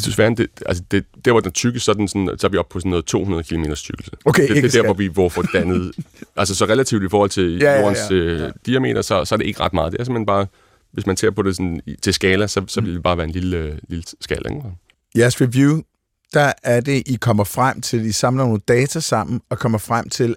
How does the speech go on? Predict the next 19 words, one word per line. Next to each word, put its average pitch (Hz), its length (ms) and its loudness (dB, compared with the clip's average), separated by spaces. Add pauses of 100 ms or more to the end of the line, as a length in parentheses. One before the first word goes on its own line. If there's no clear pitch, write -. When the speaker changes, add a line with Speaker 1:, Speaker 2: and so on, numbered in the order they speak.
Speaker 2:
at 110 180 -4
det 117 220 2
er 123 220 2 (500)
cirka 139 380 2
to 139 180 0
komma 127 160 0
syv 135 300 0 (340)
milliarder 110 480 2
år 107 120 0
siden, 107 300 0
den 104 120 2
her 104 120 2
pladetektonik 98 880 0
går 95 100 2
i 92 40 2
gang. 82 280 -4 (200)
Du 147 80 4
var 135 140 6
lige 156 180 0